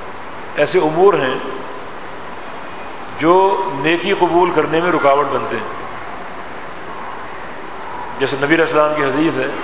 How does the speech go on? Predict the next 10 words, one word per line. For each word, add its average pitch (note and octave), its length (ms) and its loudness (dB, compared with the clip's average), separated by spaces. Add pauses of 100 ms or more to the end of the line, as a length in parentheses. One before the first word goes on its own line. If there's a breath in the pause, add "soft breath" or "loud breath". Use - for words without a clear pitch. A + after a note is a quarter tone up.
(560)
"من D3 180 4
اتی C#3+ 600 2 (240)
کاہنا D#3 460 4
او C#3 240 6
عرافا C3+ 680 2 (1600)
لم F3+ 220 4
تقبل F#3+ 360 4
له F3+ 180 6
صلاۃ E3 420 6
اربعین E3 420 4